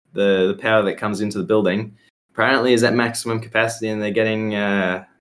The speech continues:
an upgrade or a, or a fix to it. So if Universe at Home goes offline,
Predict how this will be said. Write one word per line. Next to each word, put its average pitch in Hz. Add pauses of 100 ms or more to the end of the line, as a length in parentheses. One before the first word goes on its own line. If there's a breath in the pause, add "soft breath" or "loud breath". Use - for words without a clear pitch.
(180)
an 104
upgrade 82
or 87
a, 85 (400)
or 87
a 85
fix -
to 80
it. - (1120 loud breath)
So 107
if 107
Universe 131
at 117
Home 117
goes 113
offline, 117